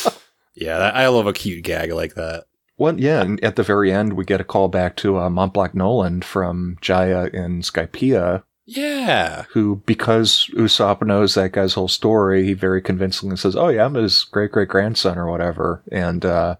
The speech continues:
Speaker 1: at the very, very end of the, like, the last thing that happens in this chapter, all the Tontatas going, This is so great now that the great hero Usalind is here.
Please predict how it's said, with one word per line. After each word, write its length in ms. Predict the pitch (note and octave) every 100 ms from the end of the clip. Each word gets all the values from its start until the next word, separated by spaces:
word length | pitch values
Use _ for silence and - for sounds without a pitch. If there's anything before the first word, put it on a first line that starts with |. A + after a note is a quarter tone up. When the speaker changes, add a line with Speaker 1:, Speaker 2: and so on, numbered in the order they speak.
| _ _ _ _
Speaker 1:
at 120 | A2 A2+
the 80 |
very, 260 | G2 G#2+ B2
very 280 | A#2 A#2 G2
end 120 | G2+
of 60 | G2
the, 80 | -
like, 140 | A2 G#2+
the 80 |
last 360 | F#2+ F#2 G#2 -
thing 140 | A#2+
that 80 | G2+
happens 360 | F#2+ F#2 G2 F#2
in 60 | F#2+
this 120 | -
chapter, 420 | F#2+ F2+ - F2
all 100 | F#2+
the 80 | G2+
Tontatas 540 | G#2 F#2 F#2 F2+ -
going, 240 | - F2+ F#2+
This 140 | G2+
is 80 | -
so 240 | - G#2+
great 420 | G#2+ G#2 F#2+ F#2 G#2+
now 140 | G2
that 120 | F#2+
the 40 | -
great 260 | G2 G2
hero 300 | - G#2+ F#2+
Usalind 720 | F2 F2+ G2+ - F2+ F2+ E2+ F2+
is 160 | F2 -
here. 400 | F2+ E2+ F#2+